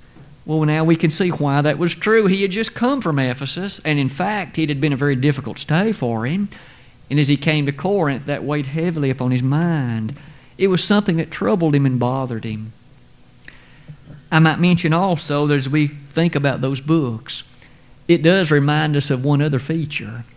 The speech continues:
As you can see from the books that are listed,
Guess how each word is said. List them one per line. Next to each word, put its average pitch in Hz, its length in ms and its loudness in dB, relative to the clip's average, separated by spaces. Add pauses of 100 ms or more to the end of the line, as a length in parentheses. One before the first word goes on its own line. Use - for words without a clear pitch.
(460)
As 147 120 0
you 185 100 2
can 165 140 4
see 185 460 2
from 147 300 -4
the 127 280 -4 (260)
books 170 360 2
that 139 100 2
are 131 60 2
listed, 135 600 0